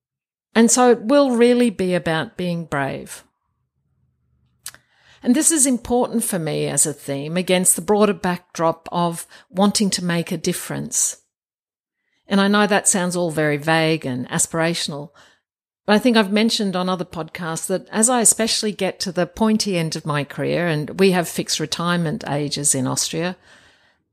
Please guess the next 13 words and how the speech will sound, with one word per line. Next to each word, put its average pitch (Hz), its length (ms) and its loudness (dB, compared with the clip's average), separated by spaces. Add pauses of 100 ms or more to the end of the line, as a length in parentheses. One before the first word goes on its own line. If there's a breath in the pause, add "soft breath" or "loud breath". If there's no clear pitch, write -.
(320)
I'm 226 160 6
asking 269 440 2
myself, 208 340 -2
how 208 220 -4
can 240 200 -4
I 226 80 -2
best 202 560 -2
use 214 440 0
my 165 140 -6
strengths 196 640 -2
and 175 80 -4
experiences 208 960 0
and, - 260 -10